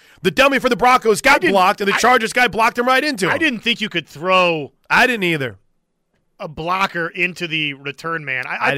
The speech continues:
Speaker 2: that
Speaker 1: either.
Speaker 2: was supposed to be a penalized play.
Speaker 1: You know what Ted would say? "Don't get blocked." But in that instance, yeah, I don't understand how that wasn't a penalty.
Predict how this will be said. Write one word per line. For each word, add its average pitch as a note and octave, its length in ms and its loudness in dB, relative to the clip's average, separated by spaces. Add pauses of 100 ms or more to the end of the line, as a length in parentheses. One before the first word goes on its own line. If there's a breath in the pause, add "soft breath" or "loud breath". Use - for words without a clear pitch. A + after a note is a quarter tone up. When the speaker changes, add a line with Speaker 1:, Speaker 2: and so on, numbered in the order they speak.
(140)
Speaker 2:
that C4 60 0
Speaker 1:
either. A3 60 0
Speaker 2:
was F3 100 -10
supposed G3 260 -8
to - 60 -20
be D#3+ 80 -4
a C3+ 80 -6
penalized D3+ 540 -10
play. C#3+ 340 -8 (720)
Speaker 1:
You C#3 80 -10
know C#3+ 80 -4
what C#3 120 -8
Ted D3 200 -8
would D3+ 140 -16
say? F3+ 300 -12 (360)
"Don't A2+ 180 -12
get B2 140 -10
blocked." D3+ 400 -12 (720)
But D3+ 320 4
in D3+ 120 -6
that D3+ 180 0
instance, C#3+ 640 -8
yeah, C#3+ 160 -4
I C3 120 -4
don't D3+ 360 -10
understand B2+ 420 -10
how A2+ 100 -8
that A2 120 -10
wasn't A2 280 -12
a G#2 40 -16
penalty. G#2 420 -16